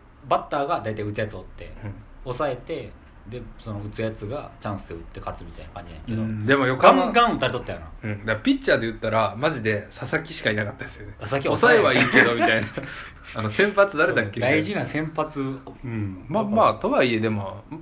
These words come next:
Speaker 2: そこそこ駒は揃ってたと思うんですよね。野村とか。
Speaker 1: それで勝ってたんは、
Speaker 2: うん。
Speaker 1: めっちゃ打ったから。
Speaker 2: うん、ですね。
Speaker 1: マシンガン。
Speaker 2: マシンガン打線って呼ばれてたからですね。
Speaker 1: うんうん。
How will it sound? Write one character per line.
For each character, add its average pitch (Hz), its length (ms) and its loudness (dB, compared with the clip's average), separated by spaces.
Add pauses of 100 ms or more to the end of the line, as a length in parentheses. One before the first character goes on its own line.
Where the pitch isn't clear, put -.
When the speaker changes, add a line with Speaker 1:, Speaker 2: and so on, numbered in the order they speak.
(100)
Speaker 2:
そ - 140 -12
こ 131 120 -6
そ 156 120 -2
こ 156 120 -4
駒 165 300 -4
は 117 100 2
揃 117 160 -6
っ 120 60 -8
て - 60 -16
た 104 100 -4
と 104 80 -12
思 98 80 -12
う 92 40 -12
ん - 20 -20
で - 60 -20
す - 20 -20
よ 90 100 -20
ね。 - 160 -20
野 113 160 0
村 110 240 2
と 104 100 -10
か。 101 140 -6
Speaker 1:
そ 156 100 0
れ 165 60 0
で 165 60 -4
勝 139 200 0
っ - 400 -18
て 156 100 -2
た 143 100 0
ん 113 180 0
は、 165 320 -2
Speaker 2:
う 104 40 -10
ん。 90 200 -12
Speaker 1:
め 101 80 -4
っ 95 60 -8 (180)
ち - 100 -10
ゃ 98 60 -2
打 95 80 -10
っ - 40 -16
た - 100 -14
か 78 100 -12
ら。 - 80 -14 (1040)
Speaker 2:
う 110 40 -10
ん、 92 360 -14
で 101 80 -10
す - 120 -16
ね。 101 140 -8
Speaker 1:
マ 98 100 -4
シ 101 200 -6
ン 95 140 -4
ガ 107 80 -4
ン。 - 20 0
Speaker 2:
マ 110 40 -2
シ 127 160 -4
ン 123 60 0
ガ 123 140 2
ン 117 80 -2
打 117 100 0
線 110 140 -4
っ - 60 -8
て 104 80 -14
呼 101 40 -12
ば 101 80 -8
れ 95 60 -12
て - 60 -20
た 92 60 -18
か 90 100 -20
ら - 40 -20
で - 60 -20
す - 100 -20
ね。 98 80 -10
Speaker 1:
う - 20 -8
ん 87 240 -14
う 82 40 -16
ん。 78 40 -16